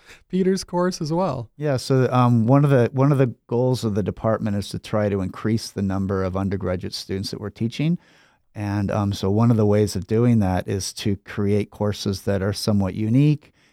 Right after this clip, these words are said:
Speaker 2: that will attract students from not just our program, but from across the university. And so there have been two classes that have been designed, um, over the past several years. One of them is, um, a class that Peter Morrell,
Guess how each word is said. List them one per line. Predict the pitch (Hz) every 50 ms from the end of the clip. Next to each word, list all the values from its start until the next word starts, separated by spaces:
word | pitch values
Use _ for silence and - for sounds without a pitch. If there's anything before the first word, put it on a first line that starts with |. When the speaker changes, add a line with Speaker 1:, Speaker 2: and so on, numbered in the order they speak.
| _ _ -
Speaker 2:
that | 120
will | 117 110 101
attract | 98 95 - - 110 98 92 - -
students | - - - 107 101 98 98 -
from | - - 107 95 95 98
not | 101 110 120 117
just | - 110 98 - -
our | 110 131
program, | 123 - - 131 131 127 131 131 127 131
but | 117 104 -
from | - 101 101
across | 98 - - 101 92 98 98 - -
the | - - 92
university. | 85 85 85 87 113 131 135 - - 127 131 131 131 - _ _ _ _ _ _
And | - 104
so | - - 113
there | 104 107
have | 104 98
been | 110 107 95
two | - - 143
classes | 135 - - 113 110 110 107 - 113 104 101
that | 104 92
have | 95 90
been | 104 95 87
designed, | 82 98 92 95 101 98 98 95 95 95 101 98 - -
um, | 104 104 98
over | 98 95 92 95
the | 90 87
past | - - 98 90 92 - -
several | - 98 95 90 95
years. | 107 120 127 127 123 117 - -
One | 110 117 131 139
of | 135 117
them | 117 107 107
is, | 101 98 95 - -
um, | 101 98 95 95
a | 92
class | - - 95 92 92 - -
that | - -
Peter | - - 113 107 101
Morrell, | 101 95 92 92 95 95 95 95 98